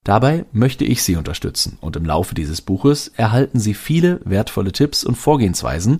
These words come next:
um Ihre persönlichen Interessen durchzusetzen. Sie erfahren, wie Sie in schwierigen Situationen, in einem rauen Umfeld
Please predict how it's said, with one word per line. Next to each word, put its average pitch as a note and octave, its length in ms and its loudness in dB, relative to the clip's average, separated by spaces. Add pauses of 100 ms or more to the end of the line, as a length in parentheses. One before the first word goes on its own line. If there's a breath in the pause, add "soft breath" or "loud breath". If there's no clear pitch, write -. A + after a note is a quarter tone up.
um D3+ 160 4
Ihre C#3+ 220 4
persönlichen A2 600 4
Interessen F2+ 540 0
durchzusetzen. F#2+ 720 -2 (580)
Sie - 140 -4
erfahren, F2+ 440 2 (100)
wie C3+ 100 4
Sie C#3+ 140 2
in B2 100 4
schwierigen B2 540 2
Situationen, G#2 840 2
in - 140 2
einem A#2+ 320 4
rauen A#2+ 340 2
Umfeld B2+ 540 2